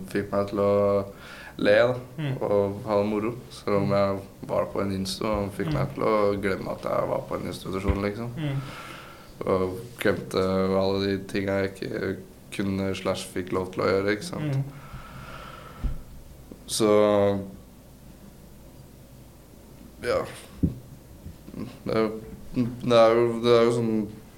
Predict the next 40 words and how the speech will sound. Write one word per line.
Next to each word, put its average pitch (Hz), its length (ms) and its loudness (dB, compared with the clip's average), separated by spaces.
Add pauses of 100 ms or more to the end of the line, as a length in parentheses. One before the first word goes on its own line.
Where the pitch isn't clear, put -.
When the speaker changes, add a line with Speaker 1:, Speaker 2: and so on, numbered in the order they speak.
(560)
Speaker 1:
de 123 140 4
bytter 117 300 2
jo - 20 2
på, 110 180 6
da. 117 240 -2
Det 107 80 8
er 104 100 8
jo, 104 80 6 (160)
du 104 140 -2
får 104 180 4
jo 104 80 8
alltid 101 240 4
de 101 80 4
menneskene 101 400 0
man 98 140 4
ikke 98 220 0
liker. 98 340 0 (160)
<laughs> 131 180 4
Så, 107 140 6 (640)
<laughs> 240 720 2
så 120 100 4
de 117 160 8
dagene 110 420 8
der 104 240 8
var 101 160 8
jo 101 80 4
litt 101 160 4
sånn, 98 240 4 (1200)
litt 98 200 2
på 101 120 4 (300)
nippet. 98 340 -2 (400)
Speaker 2:
Og 143 80 2
du 131 80 8
har 123 100 8
alltid 117 220 0
vært 127 160 2
veldig 117 220 -2
var 120 340 4 (500)
på 120 160 -6 (340)
mennesker, 117 460 -4